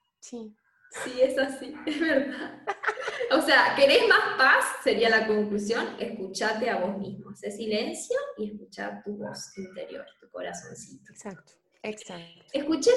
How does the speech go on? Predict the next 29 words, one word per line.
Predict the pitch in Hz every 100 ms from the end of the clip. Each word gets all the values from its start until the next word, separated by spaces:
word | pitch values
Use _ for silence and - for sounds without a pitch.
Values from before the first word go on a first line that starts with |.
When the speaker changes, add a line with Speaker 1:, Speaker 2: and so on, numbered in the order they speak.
| -
Speaker 2:
tu | -
historia | - 311 311 269 247 240 330 392 -
y | 214
sé | 214 262
que | 269 - -
trabajaste | 202 190 196 220 233 - 190 196 196
en | 180
un | 185
tiempo | 185 185 185
de | 185
tu | 196 214
vida | 220 269 -
en | 214 220 226 226
nivel | 202 190 190
de | 196
dependencia, | 196 - - 190 - - - _ _ _
¿sí? | - 185 233 233 - _ _ _ _ _
Pero | 262 302 403 - -
ya | 208 190
hace | - 262
unos | 269 277
años | 302 311 392 480 - -
que | 208
empezaste | 214 226 202 202 214
a |
emprender | 214 247 254 254 254 262 392 -
por | 185 190
tu | - -
cuenta. | - 175 175 156 -